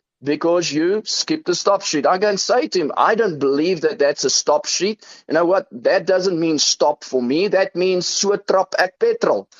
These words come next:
Nee, so it doesn't matter what I believe. He's gonna say, "The law says." And many of our dear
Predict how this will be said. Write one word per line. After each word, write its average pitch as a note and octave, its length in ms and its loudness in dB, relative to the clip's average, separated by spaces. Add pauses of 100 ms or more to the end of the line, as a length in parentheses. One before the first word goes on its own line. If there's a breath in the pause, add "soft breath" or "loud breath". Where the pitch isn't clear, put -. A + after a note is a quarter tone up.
(260 soft breath)
Nee, F#3 180 2
so G3 320 0
it B2+ 220 -12
doesn't F#3 340 2
matter A#3 240 2
what G3+ 180 4
I D3+ 120 4
believe. A#2+ 600 -4 (800 soft breath)
He's E3+ 280 -2
gonna F#3 220 2
say, D3 320 0
"The B2+ 180 0
law B2 400 2
says." - 600 -4 (360 soft breath)
And C3 280 -2
many F#3+ 320 2
of E3 260 0
our D3+ 240 2
dear D#3+ 500 -2